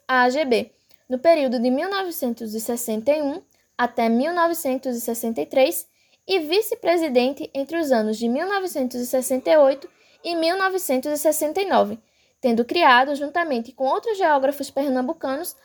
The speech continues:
a seção local da A G B Recife. Por causa desse cargo,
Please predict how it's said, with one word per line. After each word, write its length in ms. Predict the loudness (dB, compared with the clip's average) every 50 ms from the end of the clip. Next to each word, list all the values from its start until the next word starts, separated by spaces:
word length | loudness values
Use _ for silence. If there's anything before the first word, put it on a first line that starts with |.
| _ _ -2
a 120 | -2 0
seção 360 | 0 0 -2 0 2 2 4
local 400 | 4 4 4 2 2 2 2 4
da 140 | 4 4 4
A 60 | 4
G 140 | 4 2 0
B 140 | 2 2 2
Recife. 580 | 2 0 -4 -6 -6 -6 -6 -6 -8 -12 -18 -20 _ _ _ _ _ _ _ _ _ _ _ _
Por 180 | 0 0 0 2
causa 320 | 2 2 4 4 4 2
desse 280 | 2 0 0 -2 -4 -4
cargo, 420 | 0 4 4 4 4 2 -2 -4